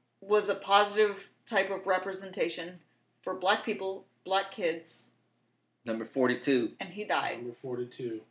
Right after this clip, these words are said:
Speaker 1: And he died.
Speaker 3: So George, George H W Bush.
Speaker 2: <laughs> Yeah.
Speaker 1: It's,
Speaker 3: Yeah, he was
Speaker 1: it's, it's
Speaker 3: forty-two.
Speaker 1: heartbreaking.
Speaker 3: <laughs>
Speaker 1: God damn it.
Speaker 3: <laughs> What? What? He was.
Speaker 2: Why are you guys
Speaker 3: He's the,
Speaker 2: joking about
Speaker 3: he's the
Speaker 2: it?
Speaker 3: forty-second president.
Speaker 1: It's heartbreaking.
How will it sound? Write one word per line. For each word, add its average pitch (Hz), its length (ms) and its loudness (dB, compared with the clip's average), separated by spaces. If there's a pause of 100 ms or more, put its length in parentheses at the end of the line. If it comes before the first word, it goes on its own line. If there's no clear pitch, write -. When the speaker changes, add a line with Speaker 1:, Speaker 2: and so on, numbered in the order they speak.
Speaker 1:
And 208 120 -10
he 269 120 -2
died. 240 380 2 (2000)
Speaker 3:
So 110 140 -12 (100)
George, 117 360 -6 (140)
George 113 260 -4
H 120 180 -6
W 113 280 -6
Bush. 107 400 -12
Speaker 2:
<laughs> - 60 -20 (160)
Yeah. 120 280 -4
Speaker 1:
It's, - 680 -2 (580)
Speaker 3:
Yeah, 117 80 -8
he 113 60 -10
was 110 60 -12 (120)
Speaker 1:
it's, 226 220 6
it's - 80 -6
Speaker 3:
forty-two. 147 340 2
Speaker 1:
heartbreaking. 214 560 6 (800)
Speaker 3:
<laughs> - 720 -10
Speaker 1:
God 285 200 10
damn 302 180 4
it. 269 300 6
Speaker 3:
<laughs> - 40 -10
What? - 260 0 (400)
What? 226 340 6
He 180 80 6
was. 277 280 8
Speaker 2:
Why 208 200 12
are 294 40 12
you 285 120 12
guys 254 240 12
Speaker 3:
He's 330 120 12
the, 190 60 12
Speaker 2:
joking 311 260 12
about 262 140 10
Speaker 3:
he's 240 80 12
the 339 80 12
Speaker 2:
it? - 80 2
Speaker 3:
forty-second 311 560 10
president. 285 480 10
Speaker 1:
It's - 100 2
heartbreaking. 233 640 10